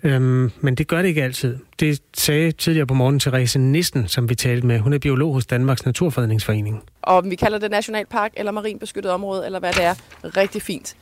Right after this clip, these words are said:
Speaker 2: Men <laughs>
Speaker 1: Ja.
Speaker 2: det er jo ikke nok, at man bare kalder et område for natur-, nationalpark. Øh, det, det bliver det jo ikke, øh,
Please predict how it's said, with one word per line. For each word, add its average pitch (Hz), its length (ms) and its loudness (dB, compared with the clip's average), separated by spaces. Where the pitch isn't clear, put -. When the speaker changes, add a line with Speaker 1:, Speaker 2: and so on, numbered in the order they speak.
Speaker 2:
Men 170 280 4
<laughs> - 680 0
Speaker 1:
Ja. 135 120 -2
Speaker 2:
det 220 60 6
er 208 40 8
jo 208 60 6
ikke 220 220 4
nok, 226 240 4
at 196 60 -4
man 190 120 -6
bare 196 180 -2
kalder 190 220 -4
et 175 100 -6
område 202 420 2
for 240 120 -6
natur-, 240 380 -4
nationalpark. 208 840 2
Øh, 202 60 -2
det, 175 420 -2
det 220 120 -4
bliver 233 160 0
det 220 160 -4
jo 196 100 0
ikke, 202 380 0
øh, 147 80 0